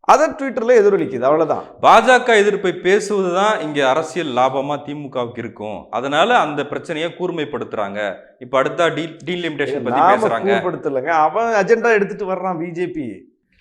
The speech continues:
Speaker 2: இல்ல, டீலிமிட்டேஷன்ல எத்தனை தொகுதியில மாத்த போறோம்னே தெரியல, அதுக்குள்ள முதலமைச்சர்
Speaker 1: மாத்த
Speaker 2: அறிக்கை
Speaker 1: போறாங்களா
Speaker 2: விடுறாரு.
Speaker 1: இல்லையா?
Speaker 2: ம்.
Speaker 1: அது ஒரு முக்கியமான பிரச்சனையா இல்லையா? அவன் நாடாளுமன்றத்தை கட்டி வச்சுட்டு எண்ணிக்கையை
Speaker 2: அது
Speaker 1: கூட்டினா
Speaker 2: எந்த
Speaker 1: இல்லையா?
Speaker 2: முறையில, எந்த அடிப்படையில,
Speaker 1: எந்த
Speaker 2: எந்த
Speaker 1: அடிப்படையில
Speaker 2: எண்ணிக்கையில?
Speaker 1: வந்தாலும் எதிர்க்கணுமா வேண்டாமா?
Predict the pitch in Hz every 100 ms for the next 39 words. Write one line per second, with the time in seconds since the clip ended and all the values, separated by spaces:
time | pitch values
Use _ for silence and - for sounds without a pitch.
0 | _ 220 135 220 262 247 247 - 202 247
1 | 190 220 233 226 208 208 247 220 185 202
2 | 208 202 202 220 247 240 190 202 214 175
3 | 185 214 196 190 190 160 196 214 180 190
4 | 185 139 208 190 165 165 180 240 - -
5 | _ _ _ _ _ _ 101 _ _ -
6 | 147 180 165 165 214 214 214 175 170 208
7 | 202 196 156 156 180 175 - - _ _
8 | _ _ 110 _ _ _ _ _ - 151
9 | 160 202 208 196 180 180 - 202 202 170
10 | 165 202 196 180 196 190 190 - - -
11 | 190 190 190 - 139 131 147 165 170 -
12 | 123 127 156 170 135 156 165 139 160 143
13 | 151 233 214 180 220 214 202 190 151 185
14 | 175 165 214 214 190 196 196 175 185 170
15 | 147 131 117 95 -